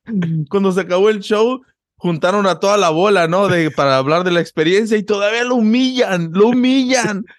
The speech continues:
lo traen y lo entrevistan. <laughs> Y uno de los, uno de los vatos de ahí,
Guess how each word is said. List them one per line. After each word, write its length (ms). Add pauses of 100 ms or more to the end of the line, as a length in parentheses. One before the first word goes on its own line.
(100)
lo 240
traen 520
y 100
lo 100
entrevistan. 840
<laughs> 60 (600)
Y 80
uno 200
de 80 (200)
los, 120 (480)
uno 200
de 100
los 200
vatos 320
de 80
ahí, 320